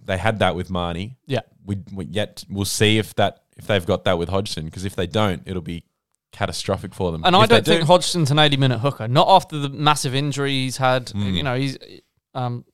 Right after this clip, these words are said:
Speaker 2: well into his thirties now. He, he's definitely gonna come in and be a real asset for them, but he's not gonna be eighty minutes for the whole season.
Speaker 1: Yeah.
Speaker 2: Um, and so I think, though, th-, there's a chance that they'll struggle with, with that,
Speaker 1: Mm.
Speaker 2: that new spine.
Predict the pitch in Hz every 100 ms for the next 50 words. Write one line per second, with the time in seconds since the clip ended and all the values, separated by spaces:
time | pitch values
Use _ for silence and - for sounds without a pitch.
0 | _ 147 160 143 147 - - 139 143 131
1 | 123 123 127 127 131 131 143 139 131 214
2 | 208 175 156 - 160 139 131 135 127 123
3 | 117 135 139 - - - - 127 139 _
4 | _ _ _ - 120 107 - - 147 156
5 | 180 165 156 151 147 143 139 123 - 127
6 | 117 123 113 120 110 - - 131 92 90
7 | 85 - _ 131 110 104 107 - 131 110
8 | - 131 123 123 180 151 147 151 151 -
9 | _ _ _ _ _ _ _ 151 143 -
10 | 143 135 139 - 165 165 - - 139 -
11 | - 131 113 120 _ 123 117 120 107 120
12 | 92 85 85 117 123 123 117 - - 117
13 | 113 113